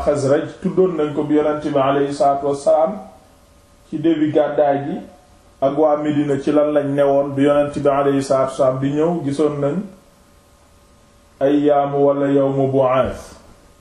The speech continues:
Baayam di Saabit ibn Dahhaak ci xare yooyu amoon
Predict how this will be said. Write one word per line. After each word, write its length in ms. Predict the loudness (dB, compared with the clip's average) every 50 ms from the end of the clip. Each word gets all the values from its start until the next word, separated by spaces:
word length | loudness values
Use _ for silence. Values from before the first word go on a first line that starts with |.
| -20 _ -20 -20 -20 -20 -20 -20 -20 -20 _ _ -20 -20 -20 -20 -14 -6
Baayam 480 | -2 0 2 2 2 2 0 0 -2 -2
di 420 | 0 0 2 2 0 0 -4 -8
Saabit 500 | -2 0 2 2 2 2 0 -2 0 0
ibn 340 | -2 -2 0 -2 -2 0 2
Dahhaak 600 | 0 0 0 0 0 0 2 2 0 -2 -4 -10 -16 -18 -20 -20 -20 _ _ _ -20 _ _ _ -20 -20 -20 -20 -20 -20 -20 -20 -20 _ _ _ -6
ci 100 | -4 -4
xare 320 | 0 0 0 2 2 0 2
yooyu 380 | 2 2 2 2 2 2 2 2
amoon 500 | 0 2 2 0 0 0 -2 -4 -8